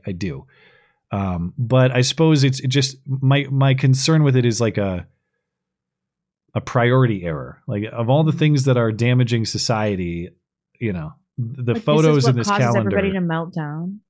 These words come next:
Speaker 1: Yeah, I'm not interested in picking that fight, to be,
Speaker 2: I, yeah.
Speaker 1: to be frank. But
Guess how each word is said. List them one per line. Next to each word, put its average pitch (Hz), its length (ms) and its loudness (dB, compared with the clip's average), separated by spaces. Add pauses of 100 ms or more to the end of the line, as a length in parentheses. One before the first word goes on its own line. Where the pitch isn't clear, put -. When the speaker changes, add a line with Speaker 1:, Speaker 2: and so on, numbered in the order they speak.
(420)
Speaker 1:
Yeah, 127 180 -4
I'm 127 100 2
not 135 140 4
interested 120 400 0
in 101 100 -4
picking 101 300 -6
that 80 160 -8
fight, - 300 -16 (560)
to - 100 -10
be, 180 80 -8
Speaker 2:
I, 175 240 -6
yeah. 147 100 -10
Speaker 1:
to 92 80 -12
be 82 300 -10
frank. 76 440 -16
But 80 240 -12